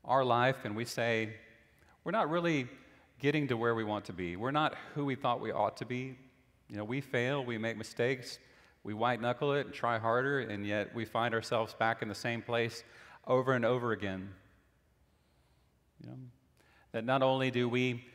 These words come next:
look out into the world and we say there's other people that are doing it better than us, that seem to have it all better than we do, but also we look in the mirror and we say to ourselves,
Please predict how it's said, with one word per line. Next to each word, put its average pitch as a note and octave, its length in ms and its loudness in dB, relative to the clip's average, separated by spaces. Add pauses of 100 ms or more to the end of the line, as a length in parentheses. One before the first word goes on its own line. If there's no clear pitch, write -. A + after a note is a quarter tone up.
(200)
look C3+ 300 4
out B2+ 140 6
into A#2+ 120 -6
the A#2+ 80 0
world B2+ 340 4
and A2+ 60 -2
we A2 60 0
say B2 220 0
there's A#2 180 0
other B2+ 160 2
people C3 320 -2
that G#2+ 160 4
are G2+ 60 2
doing A#2+ 300 0
it G#2 120 -4
better B2 240 6
than B2+ 140 -2
us, D3+ 380 -2
that - 180 -10
seem A#2+ 240 -2
to G#2 60 -2
have A2 240 2
it A#2 60 2
all A2+ 220 2
better A#2+ 580 0
than A2 200 -6
we B2+ 160 -2
do, F3 320 -2
but G#2+ 100 -2
also B2+ 400 0
we C3 240 0
look A#2+ 260 -2
in C3+ 60 0
the B2+ 80 -2
mirror C#3 320 0
and G#2 140 0
we A2+ 80 -2
say B2 240 -2
to A#2 80 4
ourselves, A#2 520 2